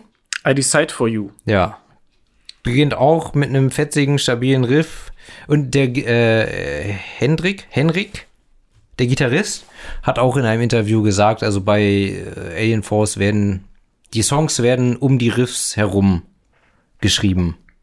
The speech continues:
Speaker 2: und komponiert. Also
Speaker 1: Ja.
Speaker 2: das Riff steht immer im Vordergrund.
Speaker 1: Das Gute ist ja auch legitim, also.
Speaker 2: Ne? Sie sind eine Riffband. Das, das gute Riff ist die halbe Miete.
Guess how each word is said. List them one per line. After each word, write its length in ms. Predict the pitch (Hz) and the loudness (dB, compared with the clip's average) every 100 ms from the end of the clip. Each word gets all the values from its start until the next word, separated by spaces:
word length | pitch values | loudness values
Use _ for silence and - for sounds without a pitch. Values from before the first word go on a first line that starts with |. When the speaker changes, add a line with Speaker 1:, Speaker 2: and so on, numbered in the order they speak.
| _ _ _ _ - | _ _ _ _ -10
Speaker 2:
und 140 | - - | -8 -2
komponiert. 600 | 101 95 92 90 85 139 | -2 2 2 2 0 0
Also 220 | 127 110 | 4 4
Speaker 1:
Ja. 40 | 110 | 2
Speaker 2:
das 420 | 104 113 104 - | 0 0 2 0
Riff 140 | 165 | 0
steht 200 | - 139 | 0 0
immer 260 | 151 143 131 | 2 2 0
im 60 | |
Vordergrund. 640 | 117 139 117 101 95 87 - _ _ _ - - | 0 2 2 2 0 0 -6 _ _ _ -14 -2
Speaker 1:
Das 160 | 117 | 0
Gute 160 | - 180 | 4 4
ist 80 | 131 | 4
ja 60 | |
auch 60 | 123 | 2
legitim, 460 | 143 143 143 165 123 | 0 -4 -4 -2 -2
also. 300 | 113 117 107 | -2 -6 -2
Speaker 2:
Ne? 280 | 113 151 151 - - _ _ _ _ _ - _ _ - _ - - | 0 0 -2 -12 -20 _ _ _ _ _ -20 _ _ -20 _ -20 -4
Sie 100 | 127 | 0
sind 180 | 123 143 | 2 2
eine 340 | 131 131 131 | 2 0 0
Riffband. 920 | 123 95 117 - - 90 85 82 - _ _ _ _ _ - | -2 0 -2 -2 -4 -2 -2 -4 -10 _ _ _ _ _ -4
Das, 420 | 104 - - _ - | -2 -2 -6 _ -6
das 180 | 113 - | -4 -2
gute 260 | 156 143 | 0 2
Riff 140 | 147 147 | 2 0
ist 160 | 123 | 0
die 100 | 123 | 2
halbe 200 | 117 120 | 2 4
Miete. 360 | 107 101 95 | 2 2 0